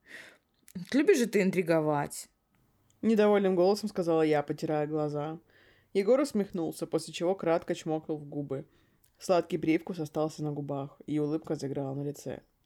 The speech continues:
Speaker 2: «До вечера».
Speaker 1: Подмигнув мне, сказал он, после чего встал и взял телефон с тумбы и ушел, хлопнув дверью. Поняв, что я уже не усну, то я решила встать. Время было пол одиннадцатого. Вообще, у меня в планах было провести сегодняшнее утро в постели,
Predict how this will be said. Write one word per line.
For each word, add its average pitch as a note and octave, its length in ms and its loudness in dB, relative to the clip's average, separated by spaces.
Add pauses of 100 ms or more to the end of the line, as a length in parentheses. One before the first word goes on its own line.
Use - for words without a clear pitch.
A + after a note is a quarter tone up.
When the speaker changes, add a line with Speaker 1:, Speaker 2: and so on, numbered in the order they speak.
(440)
Speaker 2:
«До D3 180 -4
вечера». D3+ 480 -6 (540)
Speaker 1:
Подмигнув F#3 560 2
мне, F#3 180 4
сказал F3 380 4
он, D3+ 240 2
после F3+ 280 0
чего F3 280 4
встал F#3 320 4
и - 20 6
взял F3 240 4
телефон F3 400 0
с E3 60 -6
тумбы G3 320 2
и E3 40 4
ушел, D3 600 0 (360)
хлопнув D3+ 440 -2
дверью. C#3+ 540 -4 (240)
Поняв, G3 340 4
что G#3 120 0
я F#3+ 160 8
уже F#3 180 6
не F#3 100 4
усну, F3+ 360 2
то A#3+ 80 0
я F3 140 6
решила F#3+ 340 2
встать. B2 520 -4 (160)
Время F#3 320 2
было F3 220 6
пол F3+ 200 4
одиннадцатого. D#3 720 0 (280)
Вообще, F3+ 360 2
у - 20 -2
меня A#3+ 160 2
в A#3+ 80 -4
планах A#3+ 360 2
было A3 180 2
провести A3+ 320 0
сегодняшнее G#3+ 500 2
утро G#3 160 0
в G3+ 60 -4
постели, G#3 640 2